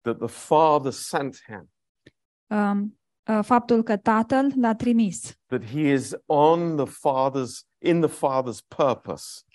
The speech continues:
Speaker 1: and
Speaker 2: Și,
Speaker 1: plan.
Speaker 2: și că el este în scopul și planul Tatălui.
Speaker 1: Um, and this is very important.
Speaker 2: Și lucrul acesta este foarte
Speaker 1: Now,
Speaker 2: important.
Speaker 1: in verse thirty-one,
Speaker 2: Iar aș-, iar acum, în versetul
Speaker 1: We see
Speaker 2: treizeci și unu,
Speaker 1: a, a very,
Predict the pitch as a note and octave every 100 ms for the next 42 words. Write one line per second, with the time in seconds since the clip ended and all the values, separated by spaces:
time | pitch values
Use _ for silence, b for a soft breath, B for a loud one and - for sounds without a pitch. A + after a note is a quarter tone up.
0 | b - G#2+ - A#2+ A2 E2+ D2 _ -
1 | C4 A#3 A#3 A#3 A3+ A3 A3 - G#3+ G#3+
2 | - - A3+ A3+ D4+ D#4+ - A3+ A#3+ A3+
3 | A3 G#3+ G#3+ G#3 - F#3 F#3 F#3 - _
4 | _ _ _ G2 F2+ E2+ - - _ _
5 | _ _ G2+ G#2 A#2 - G2 F#2+ G#2 G2+
6 | G2 F#2 - F#2 - A2+ _ - A#3+ A#3+
7 | A#3+ B3 A3+ - G#3+ - G#3 G#3 A3 -
8 | G3+ D#3+ F#3 G2+ G3+ - G3+ F3+ E3+ D3
9 | C#3 G#3+ A#3+ - - E3+ - D3 C3 B2+
10 | F2 D2+ - _ _ _ _ _ A3+ A3+
11 | A3 G#3+ - A#3 A3+ A3 G#3 B3 D4+ D#4
12 | A#3 A3 A#3 A3 G#3+ A3 A3 A3+ G3 -
13 | G#3+ F3+ F3+ C4+ C3 C3 - C3+ A#2+ E3
14 | E3+